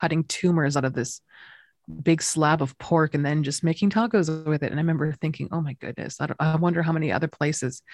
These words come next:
this is happening at, where these animals that suffered their entire lives developed illnesses, and then were still just treated as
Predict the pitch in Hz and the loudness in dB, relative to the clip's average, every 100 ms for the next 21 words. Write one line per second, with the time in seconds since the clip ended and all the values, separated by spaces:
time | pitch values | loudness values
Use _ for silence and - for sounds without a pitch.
0 | - - - 143 165 - - 147 - 165 | -18 -18 -6 -2 -2 -2 0 0 2 2
1 | 151 131 - 139 139 - - - - _ | 2 0 0 0 0 -2 -16 -20 -20 _
2 | 180 160 - 160 170 165 151 151 160 147 | 4 4 4 4 6 6 4 2 0 0
3 | - 156 143 160 156 147 156 - 160 156 | 0 0 0 0 2 4 2 2 2 4
4 | 151 147 147 131 143 - - 165 160 156 | 4 4 4 2 -2 -6 0 2 4 2
5 | - 165 170 160 - 127 151 151 156 156 | 2 4 4 4 2 0 0 0 0 0
6 | 151 - 160 165 165 160 156 - - - | -2 0 0 0 0 0 0 -4 -8 -6
7 | - 160 143 131 113 131 - | 0 2 2 0 0 -2 -8